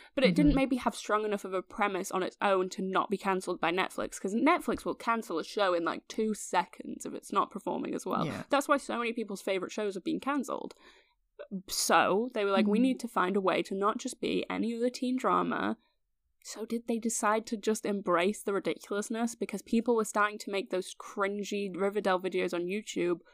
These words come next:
Speaker 1: All press is good press. Maybe they decided to make it worse, so then
Speaker 2: Yeah.
Speaker 1: people would post on YouTube about it.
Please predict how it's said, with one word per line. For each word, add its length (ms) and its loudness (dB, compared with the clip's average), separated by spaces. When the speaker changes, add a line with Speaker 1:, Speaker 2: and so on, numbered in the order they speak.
Speaker 1:
All 200 4
press 280 2
is 100 -8
good 260 0
press. 340 -2
Maybe 320 2
they 120 -2
decided 360 -2
to 100 -8
make 180 0
it 80 -4
worse, 380 6
so 120 -2
then 160 2
Speaker 2:
Yeah. 140 0
Speaker 1:
people 280 0
would 160 -4
post 280 0
on 80 -2
YouTube 500 0
about 320 4
it. 160 2